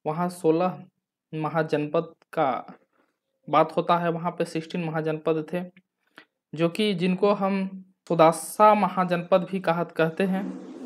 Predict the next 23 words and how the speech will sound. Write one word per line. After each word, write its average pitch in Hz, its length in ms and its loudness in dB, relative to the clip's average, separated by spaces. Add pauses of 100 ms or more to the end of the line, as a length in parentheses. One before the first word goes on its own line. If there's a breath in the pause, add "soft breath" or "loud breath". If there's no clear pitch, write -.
(1300 loud breath)
इनको 175 360 0 (1900)
अंग-, 170 460 -2
अंगुत्रम 202 720 0 (200)
निकाय 170 360 4
में 180 220 -2
भी 180 380 -4 (600)
मेंशन्ड 160 420 0
है, 190 300 -2 (260)
जो 160 160 -2
कि 170 160 -2
एक 175 200 -2
सुत - 300 -12
पिटाका 151 400 0
का 143 140 -2
पार्ट - 280 -8
है। - 260 -18
सुत 170 240 -8
पिटाका 160 500 -2
बुद्धिस्ट 147 640 -2
लिटरेचर 151 540 -2
से 160 180 -8
रिलेटेड 147 460 -2
है 160 280 -8